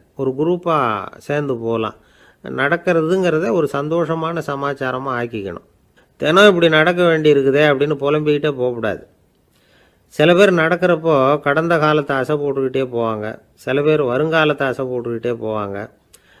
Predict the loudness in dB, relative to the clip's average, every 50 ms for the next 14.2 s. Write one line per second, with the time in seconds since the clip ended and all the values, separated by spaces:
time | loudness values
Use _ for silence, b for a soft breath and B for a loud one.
0 | b b -4 0 2 4 4 6 6 4 4 2 0 0 2 2 4 4 2 2
1 | 0 0 2 0 0 2 2 0 0 0 2 2 2 2 0 -2 -4 -4 -4 -2
2 | -2 0 0 0 0 0 0 0 0 0 0 -2 -2 -2 -4 -2 -2 -2 -2 -2
3 | -2 -4 -4 -4 -4 -6 -6 -4 -4 -4 -6 -6 -10 -12 -14 _ _ _ _ _
4 | _ _ _ _ b b b b b b b b b b b -2 0 2 2 4
5 | 4 4 4 4 4 2 2 2 2 0 0 0 0 0 0 0 0 0 0 -2
6 | -2 -2 -2 -2 0 0 0 0 0 0 0 0 -2 -4 -2 -2 0 0 2 2
7 | 0 0 -2 -2 -6 -6 -4 -2 -2 0 0 0 -2 -2 -4 -4 -4 -4 -2 -2
8 | 0 0 0 0 0 -2 -2 -4 -6 -4 -4 -4 -4 -2 -2 -4 -4 -4 -4 -4
9 | -4 -6 -6 -6 -6 -4 0 2 2 2 2 2 0 -2 -2 -2 -2 0 0 0
10 | 0 0 -2 -2 -4 -4 -6 -6 -8 b b b b b b b b b b 0
11 | 2 4 6 6 6 6 6 4 2 2 0 -2 -2 -2 -2 -2 -2 -2 -4 -4
12 | -4 -4 -2 -2 -2 -2 -2 -2 -4 -6 -12 _ _ -10 -4 -2 2 4 4 4
13 | 4 2 0 0 0 0 0 0 0 0 0 0 0 0 -2 -2 -2 -4 -4 -2
14 | 0 0 -2 -2 -6